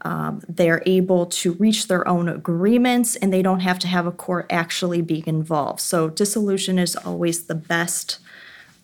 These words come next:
process to pursue, although it's not always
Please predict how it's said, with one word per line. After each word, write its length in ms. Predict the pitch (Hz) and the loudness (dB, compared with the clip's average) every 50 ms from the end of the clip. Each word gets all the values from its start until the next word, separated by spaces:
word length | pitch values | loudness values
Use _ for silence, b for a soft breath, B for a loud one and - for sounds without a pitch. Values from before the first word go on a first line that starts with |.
| _ _ | _ _
process 480 | - - 208 185 190 185 - 202 196 - | 0 4 4 4 4 4 2 -2 -2 -2
to 120 | - 180 | -4 -4
pursue, 720 | 185 - 175 165 - - - 254 262 262 254 262 233 214 - | -4 -4 -4 -4 -2 0 2 2 4 4 4 4 2 0 0
although 380 | 202 196 190 185 185 185 185 185 | 0 2 2 4 4 4 4 4
it's 220 | 185 185 - - | 2 2 0 0
not 340 | 196 185 175 170 170 165 - - | 2 4 4 4 4 4 2 2
always 720 | 180 175 175 175 170 180 170 170 165 160 156 156 - - | 2 4 4 4 4 4 4 4 4 4 2 0 -2 -6